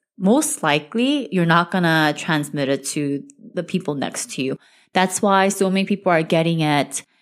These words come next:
from family gatherings. It happens when you're not very careful, and it's so easy to get it. I was so surprised at how that ten minutes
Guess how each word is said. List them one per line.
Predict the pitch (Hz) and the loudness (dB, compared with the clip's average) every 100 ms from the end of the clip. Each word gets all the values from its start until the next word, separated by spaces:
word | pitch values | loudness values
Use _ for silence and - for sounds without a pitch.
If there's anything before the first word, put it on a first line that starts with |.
| _ _ - | _ _ -2
from | 175 170 | 0 2
family | 170 165 175 | 2 2 0
gatherings. | 180 190 202 220 240 269 285 - | 0 0 2 2 2 2 0 0
It | 170 | 0
happens | 160 180 180 202 196 | 0 -2 0 0 0
when | 170 | 0
you're | 160 156 151 147 143 - _ | 0 2 2 0 -2 -10 _
not | - 156 147 - | -2 2 2 2
very | 180 170 | 2 2
careful, | 170 - 123 - 214 247 339 - _ _ _ _ _ _ | 0 -2 -4 -2 0 2 0 -6 _ _ _ _ _ _
and | 190 165 165 160 156 - | 0 2 2 0 -2 -2
it's | 175 - | -4 -2
so | - 208 190 | 2 2 2
easy | 143 135 - 64 - _ _ | 0 -4 -8 -12 -16 _ _
to | - 180 147 | -6 -4 -2
get | 120 64 | -2 -4
it. | - - _ - | -8 -14 _ 0
I | 165 | 2
was | 180 196 | 2 2
so | - 196 | 2 2
surprised | 202 247 247 151 139 139 147 147 | 2 -2 -2 0 0 0 -2 -2
at | 147 | -2
how | 147 165 160 | 0 0 0
that | 160 143 - | 0 -2 0
ten | 208 208 | 2 4
minutes | 202 175 170 170 - | 4 4 4 0 -6